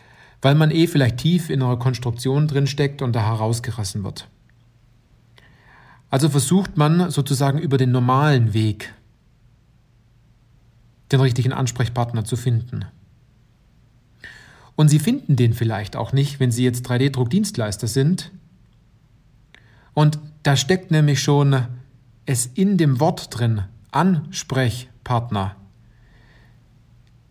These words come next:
Vielleicht finden Sie diesen Ansprechpartner nicht, weil's niemanden anspricht, was Sie sagen. Na, das heißt ja nicht, dass es den nicht gibt,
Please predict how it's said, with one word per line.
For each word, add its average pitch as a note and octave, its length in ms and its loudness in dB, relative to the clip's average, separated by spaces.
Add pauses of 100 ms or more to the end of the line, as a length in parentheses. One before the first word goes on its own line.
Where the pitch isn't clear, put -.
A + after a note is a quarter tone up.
(140)
Vielleicht C#3 540 0
finden F#3 260 0
Sie D3+ 140 2
diesen C3+ 420 0
Ansprechpartner C3+ 1300 -2
nicht, C#3+ 380 0 (200)
weil's C#3 440 0 (120)
niemanden C#3 600 2
anspricht, B2+ 840 -2 (100)
was A2+ 180 -2
Sie G2+ 60 -4
sagen. F#2+ 500 -4 (800)
Na, D#3+ 220 2
das D3+ 180 -2
heißt F#3 240 4
ja D#3+ 80 4
nicht, F3 240 2
dass C#3 140 2
es C3 180 0
den C#3+ 460 0
nicht B2 320 0
gibt, - 460 -2